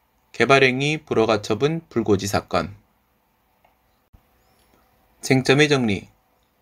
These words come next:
피고행정청이 소송 도중에 처분 당시에 제시하지 못한 처분의 적법성의 근거가 되는 사유를 추가 또는 변경하고 그러한 피고의 주장이 소송 행위로서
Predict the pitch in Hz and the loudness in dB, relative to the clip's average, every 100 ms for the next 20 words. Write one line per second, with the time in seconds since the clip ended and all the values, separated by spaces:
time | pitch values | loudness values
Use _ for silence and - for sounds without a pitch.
0 | _ _ _ _ _ _ _ 165 156 160 | _ _ _ _ _ _ _ -2 4 4
1 | 156 147 147 135 127 135 135 143 147 143 | 2 0 -2 0 0 2 0 -2 -2 -2
2 | 123 107 117 117 98 - _ - _ _ | -2 0 2 2 0 -10 _ -20 _ _
3 | _ _ - - 143 165 156 147 - 147 | _ _ -4 0 2 4 2 2 0 -2
4 | 147 117 - 120 110 123 104 104 110 127 | 0 -6 0 0 0 -2 -4 -4 -4 -4
5 | 165 _ _ _ _ _ _ _ _ - | -8 _ _ _ _ _ _ _ _ -8
6 | - 139 139 139 135 - _ - 113 _ | 0 2 4 2 2 -4 _ -4 -4 _
7 | - 131 - 131 127 139 139 120 113 107 | 0 0 2 0 2 2 0 -2 0 2
8 | 113 107 110 139 165 139 123 127 131 127 | 2 2 2 0 0 2 4 4 2 -2
9 | _ - 143 135 - 123 139 139 117 113 | _ -4 0 0 0 -2 -2 -2 -2 0
10 | 110 101 107 101 - _ _ _ _ _ | 0 0 2 0 0 _ _ _ _ _
11 | _ _ _ _ _ _ 127 127 160 165 | _ _ _ _ _ _ 2 4 4 2
12 | 165 165 160 139 123 127 127 123 - 143 | -2 0 -2 0 -2 0 0 -2 -4 -4
13 | 143 143 127 117 107 120 117 - | -2 -2 -2 -4 -4 -2 -2 -2